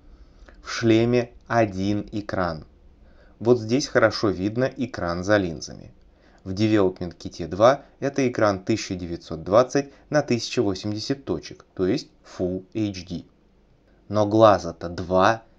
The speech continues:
и линзы две. Значит, каждому глазу достается лишь половина ширины экрана.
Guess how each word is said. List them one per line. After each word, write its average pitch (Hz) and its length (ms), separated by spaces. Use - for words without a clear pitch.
и 151 100
линзы 101 480
две. 82 380
Значит, 95 460
каждому 90 600
глазу 113 560
достается 117 640
лишь 127 260
половина 123 640
ширины 92 520
экрана. 85 580